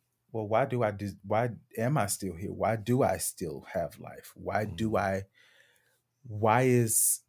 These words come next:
Speaker 1: it that these are my two options?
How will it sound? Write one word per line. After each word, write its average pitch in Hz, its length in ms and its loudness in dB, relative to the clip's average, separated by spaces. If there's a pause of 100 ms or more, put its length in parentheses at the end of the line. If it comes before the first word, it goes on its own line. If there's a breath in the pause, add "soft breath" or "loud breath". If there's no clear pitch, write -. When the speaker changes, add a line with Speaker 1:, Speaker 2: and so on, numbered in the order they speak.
(480)
Speaker 1:
it 107 400 -2
that 101 320 -2 (320)
these 120 320 6
are 113 60 4
my 101 220 2
two - 260 -4
options? 98 600 -4